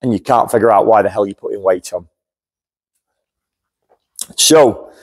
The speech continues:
uh, ba-da-ba-da-ba-da. Diagram three, final one, guys. You cannot outtrain a bad diet.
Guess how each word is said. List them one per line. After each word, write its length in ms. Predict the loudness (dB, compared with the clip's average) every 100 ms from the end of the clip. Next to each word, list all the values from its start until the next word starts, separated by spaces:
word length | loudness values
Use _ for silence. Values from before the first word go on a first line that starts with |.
| _ -2
uh, 640 | 2 4 6 4 4 2
ba-da-ba-da-ba-da. 1900 | 2 -2 0 -4 -2 -4 0 -2 2 4 6 6 6 4 4 4 2 0 -4 -14 _ _ _ _ _ _ _ _ _ _ _ _ _ _
Diagram 400 | 4 4 4 2
three, 680 | -2 0 2 4 2 -2 -8 _ _
final 380 | 0 2 4 4
one, 200 | 4 4
guys. 480 | 4 6 6 2 -2 _ _
You 180 | -6 -6
cannot 800 | -6 -6 -2 2 4 2 0 -12 -20 _ _ _
outtrain 840 | 0 0 -2 0 2 4 2 -2 -8 -18 -20 _
a 60 | -2
bad 320 | 2 2 2
diet. 680 | 2 2 2 -2 -10 -16